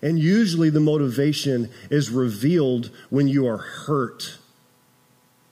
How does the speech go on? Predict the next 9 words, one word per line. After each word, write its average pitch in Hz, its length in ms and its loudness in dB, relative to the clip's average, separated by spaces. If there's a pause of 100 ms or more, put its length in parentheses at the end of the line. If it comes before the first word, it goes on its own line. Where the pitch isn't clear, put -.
(280)
when 151 160 2
people 156 420 0
leave 143 640 2
the 127 120 0
church, - 800 -8 (1600)
when 147 140 2
people 175 300 2
criticize 151 1040 -2
you 90 360 -6